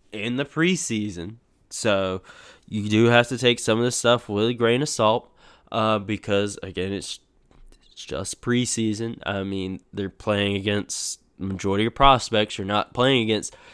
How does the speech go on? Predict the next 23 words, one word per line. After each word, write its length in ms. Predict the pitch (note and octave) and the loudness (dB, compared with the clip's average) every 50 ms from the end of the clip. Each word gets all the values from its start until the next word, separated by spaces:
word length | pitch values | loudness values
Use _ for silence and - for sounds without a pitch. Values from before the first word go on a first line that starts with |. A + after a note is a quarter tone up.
| - - - _ - | -20 -20 -20 _ -8
Nikita 380 | G#2 G#2 - - B2 B2 A#2 G#2+ | -8 -8 -2 2 2 4 4 4
Kucherov, 960 | - - C#3+ C#3 - - B2 A#2+ A#2 A2+ A2 G#2+ G#2+ G#2 G2+ G2+ G2+ G2+ G#2 | 2 2 2 2 2 2 4 6 8 8 10 8 8 6 4 2 0 -2 -6
Steven 420 | - - - - A2+ A2+ G#2+ G#2 G#2 | -8 -10 -6 -4 -2 -2 -2 -2 -4
Stamkos, 760 | - - - A#2 A#2 A2+ G#2+ - - A2 G#2 G#2 G2 - | -6 -2 0 2 2 2 0 0 0 0 0 0 -2 -2
Braden 300 | - - G#2+ G#2 G#2+ G2+ | -4 -2 -2 -2 -2 -4
Point, 340 | - - A#2 G#2+ G#2+ G#2 - - | -2 -2 0 0 2 0 -2 -2
Andrei 380 | G2 G#2 G#2 G2 G2+ G#2 G2+ G2 | -2 -2 -2 -2 -4 -4 -4 0
Vasilevskiy. 720 | G2+ G2+ G2+ F#2 - G#2 A2 A2 G#2 - - - - - | 0 0 0 0 0 0 0 0 0 -2 -6 -12 -14 -12
You're 100 | - - | -8 0
not 160 | G2+ A2+ A#2 - | 0 0 0 2
playing 240 | - C#3 D#3 D#3+ | 2 4 4 6
against 280 | C3+ G#2+ G2+ F2+ - - | 6 4 2 -2 0 0
those 260 | A#2 A#2+ A#2 G#2+ F#2 | 4 4 4 4 2
guys 520 | - F#2 E2 C#2+ A#1+ G1+ - - - - - _ _ _ | 0 -4 -6 -6 -8 -12 -14 -14 -16 -18 -20 _ _ _
when 160 | - - G#2 | -12 -8 -8
you're 100 | G2 G2 | -6 -8
playing 340 | F#2 - G2+ G2 G2 F#2 F2+ | -6 -6 -4 -4 -4 -6 -6
Tampa 340 | - G#2+ F#2+ F2+ F2+ - F#2+ | -6 -6 -6 -6 -6 -8 -8
right 240 | F#2 F#2+ E2 A1+ G1+ | -8 -6 -8 -8 -8
now. 220 | F#2+ F#2+ D#2+ - - _ _ _ _ _ _ _ _ | -8 -8 -8 -10 -12 _ _ _ _ _ _ _ _
You're 120 | - F#2+ F#2+ | -8 -6 -4
not. 440 | G2 A2 A2+ F#2 E2 - - - - _ _ _ _ - - - - _ _ _ _ | -2 0 0 0 -2 -6 -12 -20 -20 _ _ _ _ -20 -20 -20 -20 _ _ _ _
Um, 680 | - A2 A2 G#2+ G#2 G2+ G#2 G2 F#2+ F#2 F#2 F2+ F2 | -2 0 0 2 2 2 0 0 -2 -4 -8 -10 -14